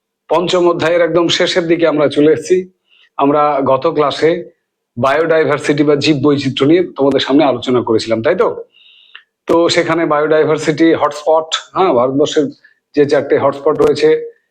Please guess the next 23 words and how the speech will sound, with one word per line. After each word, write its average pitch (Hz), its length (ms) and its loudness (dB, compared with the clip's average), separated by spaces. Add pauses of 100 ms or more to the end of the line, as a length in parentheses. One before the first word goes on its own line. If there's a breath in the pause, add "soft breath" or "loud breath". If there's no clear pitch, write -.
(180)
সেই 156 160 0
সম্পর্কে 143 480 0
আমাদের, 139 420 2
আহ, 127 200 2
গত 123 220 0
ক্লাসে 131 360 -2
আলোচনাগুলো 123 540 0
ছিল। 180 200 -2 (680 soft breath)
আজকে 147 320 -2
আমরা 139 520 -2 (640)
এই 151 160 2
অধ্যায় 160 360 0
ফাইভের 160 540 0
পাঁচ 147 260 -2
নম্বর 170 380 2
অধ্যায়, 143 520 -2
যেটা 135 260 0
ছিল 147 260 2
আমাদের 143 260 2 (120)
পরিবেশ, 160 500 0 (380 loud breath)
তার 135 140 -2
সম্পদ 160 520 0
এবং 143 600 0